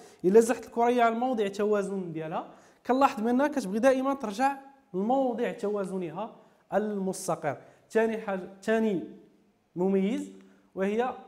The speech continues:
وسع الحركة. وسع الحركة كنعطيوها تعريف ديال المسافة أو الزاوية القصوية التي يقطعها مركز المتذبذب حول موضع التوازن خلال، خلال ذبذبة واحدة.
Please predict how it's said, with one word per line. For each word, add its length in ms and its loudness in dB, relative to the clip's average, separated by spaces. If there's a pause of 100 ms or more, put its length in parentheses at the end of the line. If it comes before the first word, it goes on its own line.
وسع 540 -2
الحركة. 560 0 (100)
وسع 260 -4
الحركة 480 -4
كنعطيوها 540 -2
تعريف 360 -4
ديال 160 -4
المسافة 520 -2
أو 140 -4
الزاوية 460 -2
القصوية 540 -6 (420)
التي 400 2
يقطعها 540 0
مركز 600 0 (100)
المتذبذب 1120 0 (400)
حول 320 4
موضع 320 2
التوازن 800 0
خلال، 440 -2 (300)
خلال 460 2 (480)
ذبذبة 400 2
واحدة. 540 2